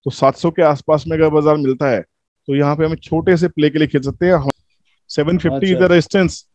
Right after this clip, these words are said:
Speaker 1: Guys, सेवन फिफ्टी रेजिस्टेंस है। देखो, सेवन फिफ्टी के रेजिस्टेंस को कितना ब्यूटीफुली रिस्पेक्ट कर रहा है बाजार, देख सकते हो आप। सेवन फिफ्टी के ऊपर कहाँ तक मैक्सिमम जा रहा है? फर्स्ट क्वार्टर तक मैक्सिमम,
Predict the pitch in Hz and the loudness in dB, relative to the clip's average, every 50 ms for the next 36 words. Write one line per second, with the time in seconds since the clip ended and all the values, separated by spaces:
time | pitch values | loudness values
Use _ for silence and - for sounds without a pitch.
0 | _ _ _ _ _ - 135 131 147 160 165 - - 156 160 170 156 160 151 - | _ _ _ _ _ -8 -2 0 0 0 0 0 0 -2 -2 -2 -4 -6 -4 -2
1 | 165 156 160 147 - 180 175 156 - 180 165 143 147 - - 160 147 - 151 147 | 0 0 0 0 0 -2 -2 0 0 0 0 0 -2 -2 -4 -4 -2 -2 0 0
2 | 160 160 143 160 147 - - 165 160 156 160 156 - - 170 151 - 170 151 - | 0 0 -2 -4 -6 -2 0 2 2 2 2 2 0 0 -2 -2 -4 -8 -12 -12
3 | 156 - 165 170 170 165 151 147 151 147 143 165 147 160 165 160 160 156 147 - | -10 -6 -2 -2 -2 -2 0 -2 -2 -2 -2 -4 -4 -2 0 0 0 0 -2 -4
4 | - - - - - 143 151 156 143 147 147 147 143 143 147 - - _ - - | -8 -10 -8 -6 -2 0 0 0 2 2 2 2 2 0 -4 -6 -8 _ -2 0
5 | 170 151 110 - _ _ _ _ _ _ _ _ _ _ _ _ _ _ _ _ | 0 0 0 -4 _ _ _ _ _ _ _ _ _ _ _ _ _ _ _ _
6 | _ - - - - - - - _ _ _ - - - - - 143 147 151 _ | _ -20 -20 -20 -18 -18 -18 -18 _ _ _ -20 -18 -18 -18 -18 -20 -20 -20 _
7 | _ _ _ _ _ _ _ 330 330 _ _ _ _ _ _ _ _ _ _ _ | _ _ _ _ _ _ _ -20 -20 _ _ _ _ _ _ _ _ _ _ _
8 | _ _ _ _ _ _ _ - - - - _ _ _ _ _ _ _ - - | _ _ _ _ _ _ _ -20 -20 -20 -20 _ _ _ _ _ _ _ -12 -4
9 | - 151 160 156 - 156 143 - 170 170 180 165 170 180 - 160 151 156 180 190 | -2 -2 -2 -2 -4 -6 -4 -4 -2 -2 -2 -4 -4 -6 -6 -4 -4 -4 -4 -2
10 | 202 185 185 175 - - 180 175 170 160 156 147 123 107 - _ _ _ - 185 | -2 0 0 0 0 -2 0 2 2 2 2 2 0 -2 -4 _ _ _ 0 0
11 | 185 160 - 185 165 156 165 160 175 165 165 160 - - 170 143 117 | 0 0 0 -2 -2 -2 -2 -6 -6 -4 -4 -4 -2 -2 -2 -2 -2